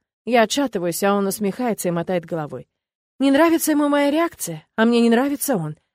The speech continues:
Точнее, он нравится, а вот его поведения нет. Решил, что ему всё можно,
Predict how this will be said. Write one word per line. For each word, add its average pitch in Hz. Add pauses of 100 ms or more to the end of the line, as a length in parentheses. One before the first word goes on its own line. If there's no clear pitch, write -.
Точнее, 302
он 226
нравится, 262 (300)
а 254
вот 233
его 240
поведения 233
нет. 147 (360)
Решил, 220
что -
ему 220
всё 453
можно, 190